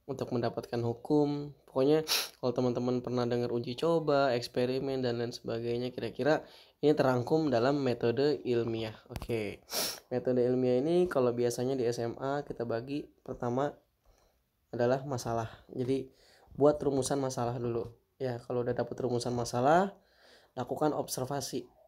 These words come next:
mencari data, bisa data lapangan, bisa dari literatur untuk mendapatkan jawaban atas permasalahan tadi. Observasi ya. Yang ketiga, hipotesis. Hipotesis itu berarti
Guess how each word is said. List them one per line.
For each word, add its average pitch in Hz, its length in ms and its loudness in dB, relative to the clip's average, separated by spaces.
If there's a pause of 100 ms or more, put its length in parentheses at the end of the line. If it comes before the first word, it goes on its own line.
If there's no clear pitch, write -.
(180)
mencari 135 480 2
data, 120 480 2 (160)
bisa 127 240 0
data 120 320 0
lapangan, 135 640 -2
bisa 123 240 -2
dari 120 240 2
literatur 120 800 0
untuk 143 400 2
mendapatkan 131 680 2 (460)
jawaban 123 560 2
atas 147 240 -6
permasalahan 120 580 -4
tadi. 117 240 -6
Observasi 139 600 0
ya. 156 80 4 (720)
Yang 127 240 2
ketiga, 151 420 6 (560)
hipotesis. 151 960 -2
Hipotesis 135 560 -4
itu 180 80 0
berarti 135 240 2